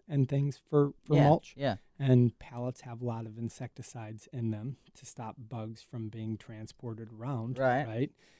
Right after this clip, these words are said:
Speaker 1: And yes, you know, pallets are very easily dyed and they have a consistent color, but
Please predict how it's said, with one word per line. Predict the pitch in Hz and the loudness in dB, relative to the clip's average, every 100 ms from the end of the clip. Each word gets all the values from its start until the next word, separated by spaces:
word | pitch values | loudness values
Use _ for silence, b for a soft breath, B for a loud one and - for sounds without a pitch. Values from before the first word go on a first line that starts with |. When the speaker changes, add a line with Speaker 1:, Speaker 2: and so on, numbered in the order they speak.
| _ - | _ -4
Speaker 1:
And | 123 123 123 | 0 4 8
yes, | 135 143 139 - _ _ _ _ - | 8 8 4 -2 _ _ _ _ -8
you | 123 | -6
know, | 113 117 _ | -6 -8 _
pallets | - 127 120 - | -8 -4 -4 -4
are | 123 | -8
very | 110 113 123 | -8 -6 -4
easily | 151 127 127 135 151 | -2 -4 -2 2 2
dyed | 139 123 110 113 131 | 2 -2 -4 0 4
and | 131 | 6
they | 120 | 4
have | 117 110 | -2 -10
a | |
consistent | - 120 - 131 - 123 113 | -10 -10 -6 -8 -8 -12 -10
color, | - 160 135 | 2 6 6
but | 135 127 | 6 2